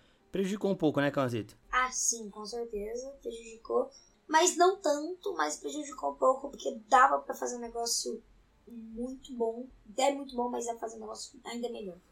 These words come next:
Speaker 1: Exato. Ó, o, o Gabriel M Z Z pergunta, "A pessoa misteriosa que apareceu no último trailer é um X-Men?"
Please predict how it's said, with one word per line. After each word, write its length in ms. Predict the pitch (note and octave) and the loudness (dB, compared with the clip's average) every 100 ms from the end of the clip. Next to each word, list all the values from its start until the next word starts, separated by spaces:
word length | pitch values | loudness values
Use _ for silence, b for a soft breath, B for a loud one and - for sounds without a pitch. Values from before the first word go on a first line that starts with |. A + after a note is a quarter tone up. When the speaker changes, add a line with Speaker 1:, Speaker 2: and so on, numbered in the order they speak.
| _ _ G#2 | _ _ -8
Speaker 1:
Exato. 440 | G#2+ G#2 F#2+ G2+ | -2 -2 -2 -4
Ó, 240 | A2+ A#2 A2 | 2 2 4
o, 540 | A#2 A#2 A2+ A2 G#2 | 0 0 0 0 -2
o 120 | - A#2 | -4 2
Gabriel 560 | B2 C3 B2+ B2+ B2+ | 2 4 4 6 4
M 200 | B2 B2 | 2 0
Z 200 | A2+ A#2+ | 0 0
Z 220 | A2 A2+ A#2 | 0 0 0
pergunta, 540 | B2+ A#2+ A#2 A2+ A2 | 0 0 -2 -2 -4
"A 40 | |
pessoa 280 | G#2+ A2+ C3+ | -4 -4 -2
misteriosa 460 | C3+ C3 A#2+ A2+ A2 | -2 0 2 2 0
que 60 | |
apareceu 580 | A2 A2+ A2 - A2 G#2+ - | -4 -4 -6 -4 -6 -6 -6
no 80 | A#2 | -4
último 300 | A2+ A2+ A2 | -4 -2 -4
trailer 380 | A2 A2 A2 A2 | -2 -2 0 0
é 60 | |
um 80 | A2 | -2
X-Men?" 480 | G#2+ - B2 C#3+ C3 | -2 -4 -2 -2 -2